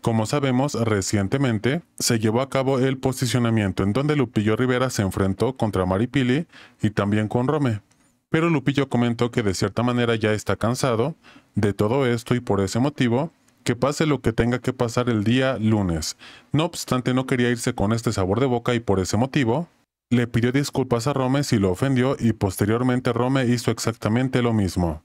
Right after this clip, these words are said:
Cabe destacar que esto que estás viendo en pantalla acaba de pasar en la última cena, pero en redes sociales hay gente que aparentemente no está conforme con esto,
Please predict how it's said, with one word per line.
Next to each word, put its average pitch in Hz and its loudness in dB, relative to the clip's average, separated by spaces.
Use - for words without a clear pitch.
Cabe 151 0
destacar 135 0
que 139 0
esto 139 0
que 120 0
estás 117 0
viendo 120 2
en 95 -2
pantalla 123 0
acaba 104 0
de 104 0
pasar 131 -2
en 107 0
la 95 2
última 104 0
cena, 139 -2
pero 165 2
en 160 2
redes 113 0
sociales 139 0
hay 131 2
gente 131 -2
que 110 -2
aparentemente 117 0
no 113 0
está 113 -2
conforme 127 -2
con 147 0
esto, 143 -2